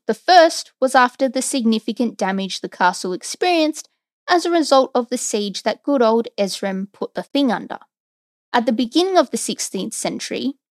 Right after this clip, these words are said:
we're talking very early fifteen hundreds, the Purgstall family found themselves in possession of this very unique castle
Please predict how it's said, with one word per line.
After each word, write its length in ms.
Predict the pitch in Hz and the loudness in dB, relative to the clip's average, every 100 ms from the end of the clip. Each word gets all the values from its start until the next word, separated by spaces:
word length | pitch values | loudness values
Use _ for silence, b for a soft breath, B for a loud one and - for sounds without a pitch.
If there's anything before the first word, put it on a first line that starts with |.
| - | 0
we're 140 | 254 240 | 2 4
talking 520 | - 208 - 175 - | 2 -2 -2 -10 -8
very 460 | 190 190 208 202 190 | -6 4 4 4 0
early 280 | 180 165 - | -2 -2 -8
fifteen 500 | - 226 - 175 202 | -6 -6 -4 -10 0
hundreds, 640 | 269 285 - 190 - - _ _ _ | 2 2 0 -10 -12 -20 _ _ _
the 80 | - | -4
Purgstall 840 | 269 - 349 381 - - 247 240 | -4 4 4 4 -4 -2 2 2
family 480 | 240 208 202 202 202 | 0 -2 -2 -2 -4
found 380 | 202 - 233 262 | -4 2 2 2
themselves 460 | 277 254 208 196 190 | 0 0 0 0 -2
in 160 | 214 | -4
possession 640 | 202 233 220 359 - 220 226 | -4 -4 2 2 2 -4 -2
of 160 | - 233 | -4 -2
this 160 | 285 220 | -2 -2
very 380 | 214 220 247 226 | 0 2 0 -2
unique 420 | 220 208 220 - | -4 -2 -4 -8
castle 560 | - 170 170 - 180 | -4 -4 -4 -6 -8